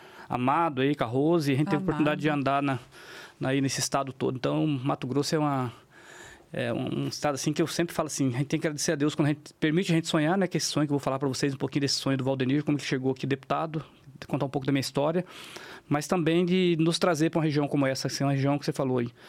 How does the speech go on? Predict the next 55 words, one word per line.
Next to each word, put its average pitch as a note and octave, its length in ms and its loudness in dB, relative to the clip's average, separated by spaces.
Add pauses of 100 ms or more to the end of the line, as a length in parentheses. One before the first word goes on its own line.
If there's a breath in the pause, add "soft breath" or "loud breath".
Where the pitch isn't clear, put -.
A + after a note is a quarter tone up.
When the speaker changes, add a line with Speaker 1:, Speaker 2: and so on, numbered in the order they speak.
(600 loud breath)
Speaker 1:
É D3+ 280 2
um, C3 420 2 (100)
um C#3+ 60 -4
país E3 440 -2
dentro F3 160 2
de - 20 2
outro E3 160 0
país, C#3 340 -2
né? C3 80 2
Como C#3+ 180 0
Mato D3+ 220 0
Grosso, C#3+ 260 2
ele, C#3 80 2
a C#3 40 4
variação D3 420 0
que D3 80 -2
ele C3+ 60 0
tem, E3+ 460 4
e D#3 60 6
a C#3 40 2
gente, D3 440 2 (640 loud breath)
dentre F#3 220 0
todas G#3 340 2
as E3 100 2
coisas F3 180 0
que E3+ 40 0
aconteceu E3+ 680 2
e D#3 60 4
acontece D3+ 500 -2
na C3+ 80 2
política, C#3+ 380 2
a - 20 6
gente D#3 80 2
tem E3+ 120 2
que E3 40 0
agradecer, D#3 460 2
que C#3+ 100 -2
hoje C#3 80 2
de C#3+ 60 2
manhã C#3 100 4
mesmo C#3 180 2
eu C#3 40 -18
tava C#3+ 160 0
com C#3+ 120 -2
o - 20 2
Antero C3 320 0
e C3 40 0
Paz C3+ 160 -2
de B2+ 60 -8
Barro, B2+ 300 -2
que - 100 -4
é C3+ 40 2
um C3+ 100 0
cara C3+ 240 -2
que C3 260 -4